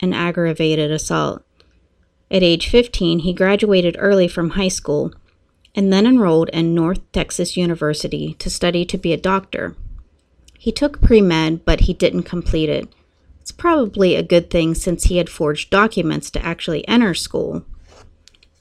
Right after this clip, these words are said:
At age sixteen, police caught him with petty cash from a register, two handguns, and a rifle, which resulted in one year in jail.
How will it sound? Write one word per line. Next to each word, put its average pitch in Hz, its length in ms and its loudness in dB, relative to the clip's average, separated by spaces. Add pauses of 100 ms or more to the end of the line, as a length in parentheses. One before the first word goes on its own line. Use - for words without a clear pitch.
(560)
At 185 120 0
age 170 260 2
sixteen, 170 840 -2 (280)
police 226 260 6
caught 175 220 -2
him 180 160 -2
with 160 220 -2
petty 185 180 4
cash 170 380 -4
from 165 240 -2
a 156 60 -2
register, 151 680 -4 (400)
two 262 200 6
handguns, 170 680 0
and 170 120 -2
a - 20 -2
rifle, 156 580 -2 (540)
which - 220 2
resulted 190 500 2
in 170 220 2
one 170 160 2
year 160 200 0
in 156 140 -2
jail. 151 400 -6